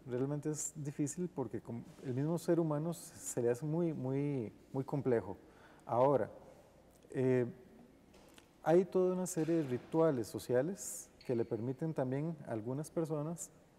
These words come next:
poder simbolizar cuando un objeto ya no está, cuando una persona amada, cuando algún evento ha sucedido y de repente se lleva a alguien querido.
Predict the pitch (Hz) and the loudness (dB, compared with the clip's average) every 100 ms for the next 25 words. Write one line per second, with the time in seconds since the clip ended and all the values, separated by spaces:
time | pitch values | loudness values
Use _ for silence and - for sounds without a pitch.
0 | _ 123 123 127 135 151 151 151 - - | _ 0 2 4 6 6 4 -2 -20 -20
1 | - - - 190 185 139 120 110 - 175 | -12 -8 -2 -2 0 0 0 -2 -4 -8
2 | - - - - _ _ _ - - - | -8 -20 -20 -20 _ _ _ -20 -20 -20
3 | - 143 143 147 175 175 143 123 131 - | 0 2 2 2 2 0 -4 -2 -2 -2
4 | 113 139 117 101 104 - 196 - - - | -4 -2 -2 -4 -4 -4 -6 -10 -20 -20
5 | - 202 120 113 127 160 135 - 135 135 | -20 -6 -4 -2 -2 0 -2 -2 -4 -2
6 | 131 143 151 151 151 - - - - 117 | 0 0 0 -2 -4 -10 -20 -12 -4 -4
7 | 117 113 113 110 117 - - 123 117 135 | -2 0 2 2 0 -6 -6 -4 -2 0
8 | 135 135 131 131 131 135 123 131 151 135 | 0 0 -2 -6 -6 -4 -2 0 0 0
9 | 107 104 107 104 123 120 110 117 127 117 | -2 -4 -8 -10 -8 -6 -2 0 0 0
10 | 113 120 127 110 117 | -2 -6 -4 -2 -2